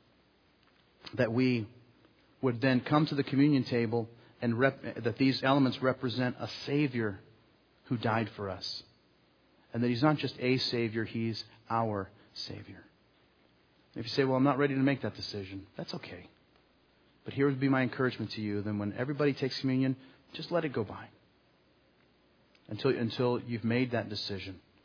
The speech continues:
and you're ready. So here's what we're gonna do. I'm gonna pray. Mark's gonna come out. And, uh, I'm gonna invite then everyone to come forward to take the elements. Take them back to your seat and hold on to them, 'cause we're gonna partake of the elements together. So let's pray together.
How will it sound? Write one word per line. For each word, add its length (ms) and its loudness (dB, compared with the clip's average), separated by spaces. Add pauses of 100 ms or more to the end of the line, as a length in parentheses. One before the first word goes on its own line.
(180)
and 80 -6
you're 120 -2
ready. 280 -10 (1200)
So 160 -4
here's 180 2
what 80 0
we're 60 0
gonna 180 2
do. 220 -6 (100)
I'm 80 -2
gonna 80 0
pray. 380 2 (500)
Mark's 240 0
gonna 140 0
come 180 0
out. 220 2 (500)
And, 260 -2
uh, 260 -4 (600)
I'm 80 0
gonna 120 0
invite 440 0
then 160 0
everyone 360 0
to 100 -8
come 260 -4
forward 320 2 (200)
to 100 -10
take 220 0
the 100 2
elements. 300 0
Take 180 2
them 100 2
back 220 6
to 60 -8
your 100 -2
seat 240 -2
and 100 -8
hold 220 0
on 180 2
to 100 -8
them, 200 -8 (580)
'cause 140 -4
we're 80 0
gonna 100 6
partake 400 0
of 60 -4
the 100 -2
elements 320 -2
together. 380 -10 (500)
So 120 -20
let's 120 -4
pray 200 -2
together. 280 -10